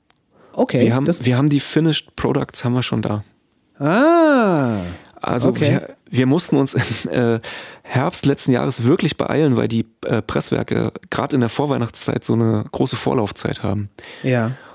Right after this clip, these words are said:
Speaker 2: Und deswegen, ähm, liegt der Zeitraum oder der, der Veröffentlichungszeitraum, äh, auch so weit nach der Fertigstellung. Also wir hatten im Dezember das Album komplett fertig. Wir wussten aber, okay, wir müssen es im März veröffentlichen,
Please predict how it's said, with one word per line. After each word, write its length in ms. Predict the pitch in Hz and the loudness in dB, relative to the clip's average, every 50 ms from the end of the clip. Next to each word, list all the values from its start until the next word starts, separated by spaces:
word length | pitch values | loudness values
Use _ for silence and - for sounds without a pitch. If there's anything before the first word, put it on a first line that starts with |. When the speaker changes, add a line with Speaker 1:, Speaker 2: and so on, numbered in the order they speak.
| - _ _ _ | -20 _ _ _
Speaker 2:
Und 380 | - 113 110 107 104 104 - - | -2 -2 0 0 -2 -4 -6 -6
deswegen, 640 | - - 120 113 - 127 127 139 135 127 123 - - - - - | -4 -2 -2 0 2 2 4 4 4 4 2 0 -4 -8 -14 -6
ähm, 560 | - 127 117 110 107 104 104 104 101 104 107 - _ _ _ _ _ _ _ - - - _ _ _ - - | -4 -2 0 0 0 0 0 0 0 -2 -4 -8 _ _ _ _ _ _ _ -20 -20 -20 _ _ _ -14 -6
liegt 340 | 117 110 - 123 - - | -2 0 0 0 0 0
der 120 | 117 110 107 | -2 -2 0
Zeitraum 560 | - - 131 - - - 123 113 107 110 110 | 0 -2 -2 -2 -2 0 0 0 0 0 -2
oder 180 | 110 113 107 107 | -2 -2 0 0
der, 360 | 113 110 107 107 104 110 - - - | 0 0 0 0 -2 -4 -6 -8 -6
der 120 | - 101 | -6 -4
Veröffentlichungszeitraum, 1120 | - 117 - 143 - 151 127 - 120 113 110 - - - - - - - 110 107 110 110 - - | -2 -2 0 0 0 0 0 0 -2 -2 -2 -4 -4 -4 -4 -4 -2 -2 -2 -2 -2 -4 -4 -4
äh, 40 | - | -4
auch 260 | 113 110 - 120 110 | -4 -2 -4 -6 -4
so 180 | - 127 113 | -2 0 0
weit 340 | 113 110 117 - - - - _ _ _ _ _ - - _ _ _ | 0 0 -2 -4 -6 -12 -14 _ _ _ _ _ -20 -20 _ _ _
nach 200 | - 117 117 120 | -4 -4 -2 -2
der 100 | - 120 | -2 -2
Fertigstellung. 760 | 107 - 127 139 - 127 110 - - - 104 98 92 104 107 - _ - | -2 0 -2 -2 0 -2 -4 -2 -2 -2 -2 -2 -2 -4 -8 -12 _ -12
Also 240 | - - 120 113 104 | -8 -8 -4 -2 -2
wir 80 | 107 | -2
hatten 140 | 110 - 117 | 0 0 0
im 100 | 117 113 | 0 2
Dezember 420 | 113 113 107 - - 127 147 156 | 2 0 0 0 0 0 0 0
das 140 | 143 135 - | 0 -2 -2
Album 280 | - 110 117 131 131 123 | -4 -2 -2 -2 -2 -2
komplett 360 | - 117 113 - - 117 - | -2 -4 -4 -2 -2 -4 -4
fertig. 520 | - - 113 135 - 135 139 165 - - - _ _ _ _ _ _ _ _ _ _ _ _ _ _ _ _ - - - - - - - - - - - - _ _ - | -2 -2 -2 -2 -2 -2 -2 -4 -4 -8 -16 _ _ _ _ _ _ _ _ _ _ _ _ _ _ _ _ -20 -20 -20 -20 -20 -20 -20 -20 -20 -20 -20 -20 _ _ -2
Wir 140 | 110 104 | -2 0
wussten 300 | 113 135 151 - - 143 | 0 0 -2 0 0 0
aber, 200 | 131 127 127 131 | 0 0 0 0
okay, 300 | 135 120 - - 131 135 123 | -2 -2 0 0 0 2 2
wir 100 | 113 110 | 2 2
müssen 200 | 113 123 - 135 | 2 2 0 0
es 120 | 120 - | -2 -2
im 320 | - - 120 117 113 110 107 | -2 0 0 2 2 2 2
März 320 | 110 120 147 170 - - | 2 0 -2 -4 -6 -6
veröffentlichen, 720 | - - - - 151 - 139 117 117 113 - 151 151 185 | -4 -2 -2 0 0 -2 -2 -2 -2 -2 -2 -2 -2 -4